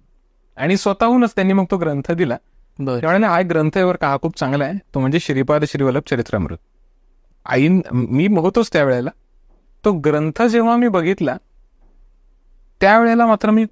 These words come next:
Speaker 1: सुन्न पडलो होतो. खूप म्हणजे, अ, रोमहर्षक स्थिती म्हणतो आपण त्याला,
Speaker 2: हा.
Speaker 1: ती अक्षरशः गोजबम्प्स सगळीकडे जाणवत होते.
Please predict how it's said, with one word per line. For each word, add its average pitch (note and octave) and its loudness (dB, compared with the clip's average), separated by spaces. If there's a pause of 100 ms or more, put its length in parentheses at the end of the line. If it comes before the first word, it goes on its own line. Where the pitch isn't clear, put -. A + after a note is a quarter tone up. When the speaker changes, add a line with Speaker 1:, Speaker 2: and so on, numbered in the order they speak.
(200)
Speaker 1:
सुन्न E3+ 0
पडलो B2 0
होतो. B2+ -4 (960)
खूप A#3 -2 (100)
म्हणजे, D#3+ 2
अ, C3+ -2 (920)
रोमहर्षक G3+ 2
स्थिती F#3+ -4
म्हणतो F3+ 0
आपण F3+ 0
त्याला, F3 0
Speaker 2:
हा. D#3 -2
Speaker 1:
ती F#3+ 0
अक्षरशः F#3+ -2
गोजबम्प्स C3 -6
सगळीकडे F3+ 0
जाणवत C#3+ 0
होते. A#2+ -4